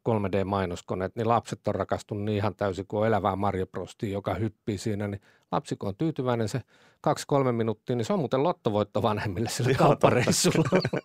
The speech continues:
Speaker 2: <laughs> Ainakin verrattuna siihen, että jos tulee kiukku ja alkaa siellä huutaa, niin
Speaker 1: Kyllä, nimenomaan.
Speaker 2: <laughs> Ihan totta. Ja sehän on kauppiaankin etu, että siellä sitten viihdytään. Tullaan helpommin ehkä sitten myöskin uudestaan.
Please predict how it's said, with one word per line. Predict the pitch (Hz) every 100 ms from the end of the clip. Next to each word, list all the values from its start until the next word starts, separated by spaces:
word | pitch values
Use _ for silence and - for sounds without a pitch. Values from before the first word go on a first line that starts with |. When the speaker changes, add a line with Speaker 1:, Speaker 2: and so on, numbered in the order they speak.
| 170
Speaker 2:
<laughs> | - - - - -
Ainakin | 101 98 95
verrattuna | 98 98 - 101
siihen, | 98 95
että | 90
jos | - -
tulee | 98 95
kiukku | 92 107 85 - 87
ja | 82
alkaa | 87 - 90
siellä | 95 90
huutaa, | 98 87 85
niin | -
Speaker 1:
Kyllä, | 165 135 110 95
nimenomaan. | 123 127 107 98 92 87 85 - - -
Speaker 2:
<laughs> | -
Ihan | 117 104 92
totta. | 95 - -
Ja |
sehän | 143 120
on | 110
kauppiaankin | 131 123 - 107 104 95
etu, | 95 90
että | -
siellä | 101 90
sitten | 87 - 95
viihdytään. | 101 85 - - - - _ _ _ _ _ _ -
Tullaan | 107 98 98
helpommin | 110 107 95 92 95
ehkä | 90 98
sitten | 113 - 110
myöskin | 117 - -
uudestaan. | 160 143 110 - 104 98